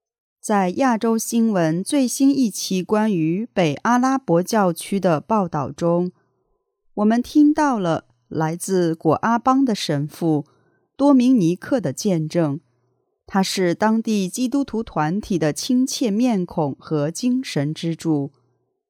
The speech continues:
他将每一次庆典和自己的意愿都记录在日记中。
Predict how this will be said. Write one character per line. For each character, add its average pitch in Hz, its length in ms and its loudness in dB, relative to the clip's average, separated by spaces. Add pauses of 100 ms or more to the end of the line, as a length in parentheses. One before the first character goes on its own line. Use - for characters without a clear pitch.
(240)
他 285 160 0
将 302 220 2
每 247 220 4
一 196 160 0
次 285 240 -2
庆 233 420 0
典 160 320 0 (280)
和 165 200 0
自 226 240 -2
己 180 260 -2
的 143 360 0 (160)
意 269 280 2
愿 156 380 2
都 165 180 0
记 196 260 -2
录 180 200 0
在 165 300 -2
日 202 240 -2
记 156 280 -4
中。 147 380 -2